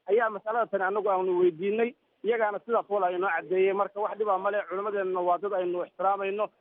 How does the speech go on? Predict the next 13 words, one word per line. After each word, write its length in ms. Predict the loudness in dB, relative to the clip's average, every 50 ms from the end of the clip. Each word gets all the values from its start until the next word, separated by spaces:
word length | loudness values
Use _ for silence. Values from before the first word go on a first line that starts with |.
| _ _ _ -2
waana 280 | 0 2 2 2 0 -2
dad 180 | -4 -4 -4
aynu 240 | -4 -4 -4 -4 -4
mar 140 | -4 -4 -2
kastaba 380 | -2 -2 -2 0 -2 0 2 2
waxa 220 | 2 2 0 0
weeye 280 | 0 2 2 4 4 4
hadalkooda 480 | 4 2 0 -2 -2 -2 -2 -2 0 0
iyo 140 | 0 0
qowlkooda 440 | 2 0 0 0 0 0 0 2 2 2
aynu 160 | 0 0 -2
ku 80 | -4 -2
kalsoonnahay. 640 | -2 -2 -2 0 0 -2 0 0 0 -2 -2 -4